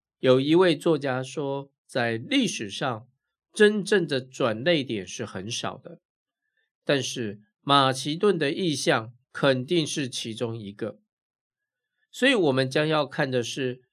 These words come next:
福音为什么出现在西方。使徒行传十六章六节说，他们就经过。现在请跟着我啊。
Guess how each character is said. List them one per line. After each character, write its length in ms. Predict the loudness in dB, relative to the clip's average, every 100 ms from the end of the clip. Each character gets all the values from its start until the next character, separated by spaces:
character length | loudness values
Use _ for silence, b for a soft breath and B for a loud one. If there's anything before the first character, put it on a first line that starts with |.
| _
福 400 | -12 0 4 4
音 300 | 2 0 0
为 260 | 0 0 0
什 220 | 0 -2
么 160 | -2 -6
出 260 | -8 -8
现 280 | -4 -4 -4
在 260 | -4 -4 -6
西 320 | -8 -8 -4
方。 320 | -2 -2 -4 -18 _ _ _ _ _ _ _ _ _
使 260 | -6 -2 2
徒 180 | 2 0
行 240 | -2 0
传 220 | 2 2
十 220 | 0 -2
六 260 | 0 2 2
章 340 | -2 -2 -2
六 240 | 2 2 2
节 320 | -4 -8 -8
说， 480 | -8 -6 -6 -6 -12 _ _ _
他 360 | -12 -6 -4 -2
们 200 | -4 -2
就 160 | -4
经 280 | -4 -10 -10
过。 340 | -8 -8 -8 _ _ _ _ _ _ _ _ _ _ _
现 220 | -8 -4
在 160 | -2 -4
请 240 | -6 -10
跟 200 | -8 -6
着 140 | -8
我 140 | -10 -10
啊。 200 | -12